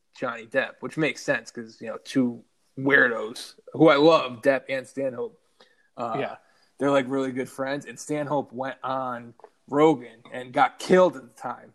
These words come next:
Speaker 1: 'cause it was a very unpopular opinion 'cause all the abuse
Speaker 2: Mm-hmm.
Speaker 1: allegations were coming out, and he
Speaker 2: Yeah,
Speaker 1: defended,
Speaker 2: yeah.
Speaker 1: he defended Depp. He was like, "That's bullshit."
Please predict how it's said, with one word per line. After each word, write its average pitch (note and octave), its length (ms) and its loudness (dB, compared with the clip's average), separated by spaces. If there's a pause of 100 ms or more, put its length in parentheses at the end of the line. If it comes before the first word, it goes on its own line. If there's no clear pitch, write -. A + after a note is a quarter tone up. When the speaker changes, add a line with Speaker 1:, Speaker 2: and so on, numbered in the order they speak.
Speaker 1:
'cause B2+ 140 -12
it C3 40 -4
was B2+ 100 -6
a B2 60 -6
very D3 240 2
unpopular C3+ 560 0
opinion C#3+ 380 -10
'cause B2 160 -18
all C3+ 160 0
the C3 120 -10
abuse B2+ 320 -6
Speaker 2:
Mm-hmm. C#3 80 -4
Speaker 1:
allegations C#3+ 560 -4
were D3+ 80 -8
coming E3 280 -4
out, F3 240 -2 (200)
and B2+ 80 -8
he D3+ 80 0
Speaker 2:
Yeah, D3 60 0
Speaker 1:
defended, D3 460 0
Speaker 2:
yeah. D3+ 160 0
Speaker 1:
he D#3 120 -2
defended C#3+ 560 0
Depp. A#2 240 -8
He B2 80 -10
was A#2+ 160 -12
like, A#2 120 -8
"That's B2 160 -12
bullshit." - 540 -6